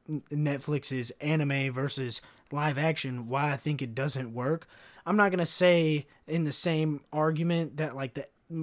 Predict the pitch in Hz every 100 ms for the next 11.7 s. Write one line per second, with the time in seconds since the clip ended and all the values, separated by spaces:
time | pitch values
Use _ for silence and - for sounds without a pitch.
0 | 156 - 156 151 151 165 151 170 151 156
1 | 151 147 127 131 131 131 - 117 - 135
2 | 139 139 147 147 147 147 127 117 131 131
3 | 120 127 165 - - - _ _ _ -
4 | 170 185 214 202 180 165 139 170 175 151
5 | 123 160 147 135 113 127 160 180 190 180
6 | 151 180 180 151 123 160 160 127 - _
7 | _ _ - - - 185 175 156 135 156
8 | 139 135 - 151 147 135 127 123 120 117
9 | - - _ _ - 156 139 135 - 165
10 | 151 139 123 139 131 151 156 147 - 131
11 | 139 160 156 147 135 120 123